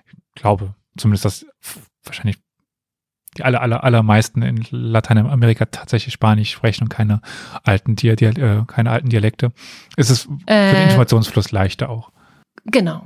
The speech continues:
Speaker 2: genau. Ist auf jeden Fall eine Lingua Franca. Es gibt natürlich auch noch ganz viele indigene Sprachen, die auch gesprochen werden, aber meistens gibt's dann auch,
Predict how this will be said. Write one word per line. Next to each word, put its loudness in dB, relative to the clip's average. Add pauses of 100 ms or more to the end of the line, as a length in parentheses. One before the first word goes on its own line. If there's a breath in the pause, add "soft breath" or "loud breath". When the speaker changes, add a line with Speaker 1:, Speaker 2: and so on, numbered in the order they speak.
Speaker 2:
genau. 2
Ist -2
auf -2
jeden 2
Fall 4
eine 4
Lingua 4
Franca. -4
Es -2
gibt -4
natürlich 2
auch 2
noch -2
ganz -2
viele -4
indigene 0
Sprachen, -2
die 0
auch 0
gesprochen 0
werden, 2
aber -2
meistens -4
gibt's -12
dann -6
auch, -10